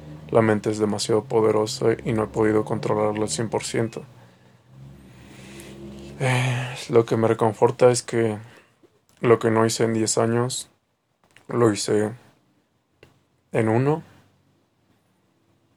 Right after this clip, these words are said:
Progresé, si se le puede llamar progreso, a lo visible, pero decrecí en lo invisible. ¿En-,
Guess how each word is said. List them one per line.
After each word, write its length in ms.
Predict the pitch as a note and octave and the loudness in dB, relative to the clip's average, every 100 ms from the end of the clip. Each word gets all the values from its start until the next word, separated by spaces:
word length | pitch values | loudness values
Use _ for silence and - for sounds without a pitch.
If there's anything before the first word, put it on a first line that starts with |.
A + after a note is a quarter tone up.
| _ _ _ _ _ | _ _ _ _ _
Progresé, 680 | - A2+ G#2+ G#2 - A2+ C#3 D#3+ - - - | 2 4 4 0 0 -2 -2 -6 -18 -20 -12
si 140 | - | -8
se 160 | G#2+ A2 | -4 -2
le 60 | |
puede 240 | G#2 A#2 A2+ | 0 2 2
llamar 240 | G#2+ A2 | 2 -2
progreso, 640 | - B2 G2+ G#2+ - C#3+ E3 G3 - _ - - - - - | -2 -4 0 -2 -2 -4 -6 -12 -20 _ -20 -20 -20 -20 -8
a 280 | B2+ A2+ G#2+ | -4 -2 -2
lo 160 | G#2 G2+ | -2 -4
visible, 540 | G2+ - C3 C#3+ E3 - - - - - _ _ _ _ _ _ _ _ _ _ - - - | -6 -4 -4 -2 -6 -10 -20 -20 -20 -20 _ _ _ _ _ _ _ _ _ _ -20 -20 -8
pero 220 | - A2+ G#2+ | 0 4 4
decrecí 460 | G#2+ A#2+ G#2+ - | 2 -2 -4 -2
en 160 | A2 A2+ | 0 0
lo 80 | A2 | 0
invisible. 720 | G#2+ G#2 - B2 A2 A2 - | -2 -4 -4 -2 0 -2 -6
¿En-, 220 | D3 A#2 | -8 -8